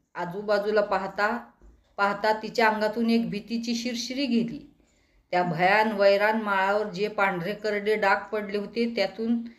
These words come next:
एक एक पांढरी करडी आकृती उठून उभी राहिली, तर आपल्या तिथल्या तिथे भयाने, आपला तिथल्या तिथे भयाने प्राण जाईल असे तिला वाटले. इतक्यात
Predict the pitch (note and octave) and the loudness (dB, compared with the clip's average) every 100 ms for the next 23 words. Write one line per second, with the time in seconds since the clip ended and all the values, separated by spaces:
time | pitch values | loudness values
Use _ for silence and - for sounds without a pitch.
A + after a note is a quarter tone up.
0 | _ - G3+ A3+ B3 A#3 A3 G#3 G3+ A#3 | _ -8 -4 0 0 4 4 4 0 0
1 | A#3 A3 G#3+ A#3 G#3+ A3 A3+ A#3 A#3+ A3 | 2 2 4 2 2 0 -6 -4 -4 -4
2 | - A#3 A3+ G3+ G3 G#3 G#3+ G#3 G3+ A#3 | -4 0 0 0 -4 -2 0 0 -4 -6
3 | - A#3+ A#3+ - _ _ _ _ - F#3+ | 0 -2 -2 -10 _ _ _ _ -8 -8
4 | - A3+ A#3 - A#3 A3+ A#3 A#3 A#3 A#3 | 0 2 2 0 -4 0 0 0 -2 0
5 | A#3 A3+ A3 G#3+ A#3 C4+ C#4+ - _ _ | 2 4 2 2 2 0 0 -8 _ _
6 | _ - F#3 A3 A#3 A#3 A#3 A3+ A3+ A#3 | _ -8 -4 2 2 2 -4 0 -2 -2
7 | B3 B3 A3+ A3+ G#3+ G#3 A#3 A3+ G#3+ A3 | 0 2 2 2 4 4 0 2 4 4
8 | B3 C#4 A3+ G3+ G3+ G3+ G3+ B3 B3+ A3+ | 4 2 2 2 2 -2 -4 -6 -4 -2
9 | E3+ D3 - - - _ _ _ _ F3 | -2 -4 -8 -18 -20 _ _ _ _ -12
10 | F3 - A3 | -8 0 0